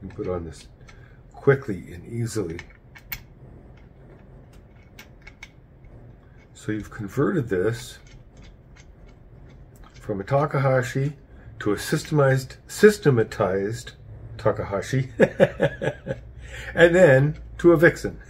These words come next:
<laughs> So you've, uh, you've really morphed this mount by quite a bit. Now you have an extremely useful little mount with a Vixen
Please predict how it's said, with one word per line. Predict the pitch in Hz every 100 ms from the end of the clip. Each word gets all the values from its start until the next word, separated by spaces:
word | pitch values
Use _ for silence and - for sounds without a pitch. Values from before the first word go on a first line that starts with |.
| -
<laughs> | 147 143 151 - - - - - -
So | 131 123
you've, | 120 147 151 131
uh, | 123 117 120 - - - - - - -
you've | 139 127
really | 139 120 107 - 123 - - - - - - - - -
morphed | 110 123 139 -
this | 123 120 -
mount | 120 104 85 -
by | 92 90
quite | - 101 95
a |
bit. | 90 85 - - - -
Now | 113 151
you | 165 120
have | 117
an | 104
extremely | 90 - - - 123 185 170 107 92 90
useful | 101 120 120 - 95 90
little | 95 82
mount | 85 98 90 82 - - - - - - - - - - - - - - - - -
with | 98 92 82
a | 80
Vixen | 80 98 139 - 139 117 120